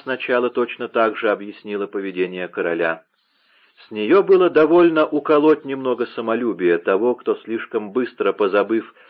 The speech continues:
взятые на себя обязательства, по-видимому, без всякой причины пренебрегал плодами самой благородной и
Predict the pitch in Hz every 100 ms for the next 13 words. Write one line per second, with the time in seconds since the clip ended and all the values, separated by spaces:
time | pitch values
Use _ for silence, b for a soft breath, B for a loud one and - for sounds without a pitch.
0 | b 95 82 98 98 104 92 90 - 90
1 | 82 80 80 135 160 156 - 160 156 B
2 | B - 120 135 160 160 156 151 147 b
3 | b 95 139 139 160 160 160 147 131 127
4 | - 165 160 156 139 139 139 127 147 143
5 | 123 120 123 139 139 131 b b b b
6 | - - 170 170 160 123 117 101 104 101
7 | 85 82 71 b b b -